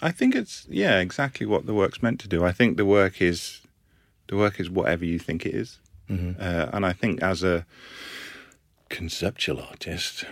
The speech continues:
Speaker 1: Robert called me a conceptual artist.
Speaker 2: Would you call yourself a conceptual artist?
Speaker 1: Uh, I do,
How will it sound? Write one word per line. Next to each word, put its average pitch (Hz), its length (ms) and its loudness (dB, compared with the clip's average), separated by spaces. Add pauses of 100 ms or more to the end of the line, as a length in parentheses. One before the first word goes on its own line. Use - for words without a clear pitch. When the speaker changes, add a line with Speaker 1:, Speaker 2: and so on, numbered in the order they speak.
Speaker 1:
Robert 92 300 -4
called 80 240 -2
me 78 100 -4
a 76 60 -6
conceptual 80 540 -8
artist. - 300 -12
Speaker 2:
Would 120 180 6
you 135 80 8
call 117 180 6
yourself 95 280 4
a 85 60 -4
conceptual - 420 -4
artist? - 360 -6 (540)
Speaker 1:
Uh, 143 260 4
I 143 120 4
do, 131 460 4